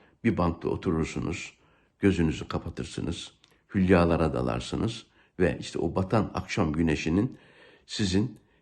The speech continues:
derinizden, e, e, kıyafetinizden geçip deriden geçerek vücudunuza girmesi ve bütün vücutta etki göstermesi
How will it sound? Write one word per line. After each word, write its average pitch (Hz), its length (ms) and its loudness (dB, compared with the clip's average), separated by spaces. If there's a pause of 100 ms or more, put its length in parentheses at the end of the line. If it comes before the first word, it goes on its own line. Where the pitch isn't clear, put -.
(160)
derinizden, 98 640 6
e, 71 60 -2
e, - 580 -2
kıyafetinizden 92 880 2
geçip - 340 -4
deriden 85 400 2
geçerek 90 460 0 (380)
vücudunuza 85 600 2
girmesi 82 560 2
ve 71 180 0 (340)
bütün 123 320 2
vücutta - 500 -4 (240)
etki 104 320 0
göstermesi 95 760 2